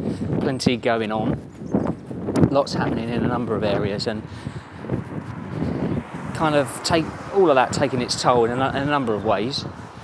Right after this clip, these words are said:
Um, and it's at times like that when I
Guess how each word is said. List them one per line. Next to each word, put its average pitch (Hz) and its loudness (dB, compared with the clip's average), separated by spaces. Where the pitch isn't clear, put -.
Um, 113 0
and 117 -2
it's 127 -2
at 131 -2
times 139 0
like 120 2
that 113 0
when 117 -2
I 113 -6